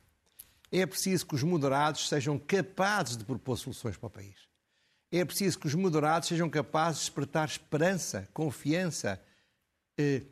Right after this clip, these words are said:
a, a, a esperança de que mudem as coisas através deles.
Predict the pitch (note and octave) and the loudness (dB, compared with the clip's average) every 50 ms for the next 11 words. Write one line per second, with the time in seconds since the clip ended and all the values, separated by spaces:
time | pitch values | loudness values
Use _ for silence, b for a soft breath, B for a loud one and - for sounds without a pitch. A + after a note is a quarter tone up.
0 | - _ _ - C3 E3 - - - - _ - - F3 - - - - - - | -20 _ _ -14 -10 -10 -10 -10 -10 -12 _ -2 0 0 0 0 -4 -8 -8 -8
1 | - - - E3 D#3+ F3 F3+ F3 E3+ - - - D#3+ C#3+ - E3 - - - F#3 | -12 -10 -6 -2 0 2 4 4 2 0 -2 -6 -8 -6 -4 -4 -6 -4 0 0
2 | F3 F#3+ G3+ F3 - F3 D3+ B2+ - - D3+ F3 G3+ A#3 A#3 F#3 C3 B2+ A#2+ A#2 | 2 2 2 2 0 0 -2 -2 -4 -2 0 0 2 2 2 2 2 2 0 0
3 | G#2+ - - C3 A#2 A2+ A2+ F2+ - - G#2+ F#2 A2 G2+ E2+ - F#2 F2 F#2 - | -2 -2 -2 -2 0 0 0 -2 -2 -6 -4 -4 -4 -4 -4 -8 -12 -14 -14 -20
4 | - | -20